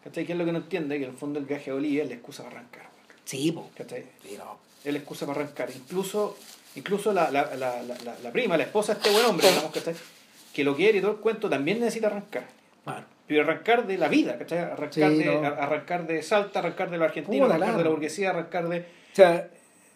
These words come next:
Speaker 2: arrancar de weas como, por ejemplo, lo que uno ve en la tele y que es co-, es, es obstina-, y este es un guiño, weón, a Fellini,
Speaker 1: Ujú.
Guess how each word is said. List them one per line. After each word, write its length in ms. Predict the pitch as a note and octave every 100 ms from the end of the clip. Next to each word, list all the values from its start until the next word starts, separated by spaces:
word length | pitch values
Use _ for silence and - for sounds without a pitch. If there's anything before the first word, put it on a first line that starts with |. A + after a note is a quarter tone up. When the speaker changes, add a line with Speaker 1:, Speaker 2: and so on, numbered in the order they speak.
| - - -
Speaker 2:
arrancar 420 | G3 G3 B3 B3+
de 80 | A3+
weas 220 | A#3 B3
como, 240 | B3+ A#3+
por 120 | A3
ejemplo, 520 | G3+ C4 A#3 A#3+ B3 A3+
lo 180 | G3 G3+
que 60 |
uno 140 | A#3+ A#3+
ve 80 | B3
en 120 | A3+
la 80 | F#3+
tele 280 | B3+ G#3 G#3
y 140 | G#3
que 120 | F3
es 60 | F#3+
co-, 200 | G3 F#3
es, 460 | G3 F3+ G3+ G3+ G#3
es 100 | G3
obstina-, 360 | - G3+ F#3
y 60 | G3
este 160 | - F3+
es 60 |
un 100 | E3
guiño, 280 | D#3+ G#3 G3+
weón, 220 | F3+ F#3+ F#3
a 40 |
Fellini, 540 | D#3+ E3+ A#3 F3+ A3 - -
Speaker 1:
Ujú. 100 | -